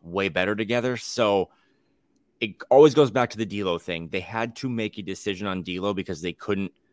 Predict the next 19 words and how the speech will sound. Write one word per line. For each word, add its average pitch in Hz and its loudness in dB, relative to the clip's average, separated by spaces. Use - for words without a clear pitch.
screw 107 -2
themselves 92 0
coming 95 -4
this 90 -4
summer. 104 -2
And 104 -4
they 98 0
waited 110 0
until 87 -6
literally, 104 0
like, 85 -4
an 76 -6
hour 85 0
before 92 -4
the 90 -2
deadline 92 -2
to 87 -12
do 85 -4
it. 104 -2